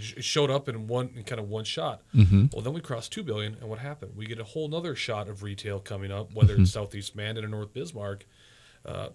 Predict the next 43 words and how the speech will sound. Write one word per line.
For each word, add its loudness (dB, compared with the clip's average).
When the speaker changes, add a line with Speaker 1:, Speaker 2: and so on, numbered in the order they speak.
Speaker 1:
that's -8
significant -6
growth. -4
And -8
so -4
I -4
think -8
we're -4
always -4
quick -10
to -12
caution -10
people -10
that, -8
yes, -6
it -10
might -6
feel -8
slower, -4
but -4
it's -10
because -8
you're -6
used -8
to -8
going -4
eighty -4
miles -6
an -6
hour 12
on 6
the -2
interstate. 10
Speaker 2:
<laughs> 10
Speaker 1:
That's -6
just, -6
that's 0
just 6
the 4
way 8
it 8
is. 2
It 6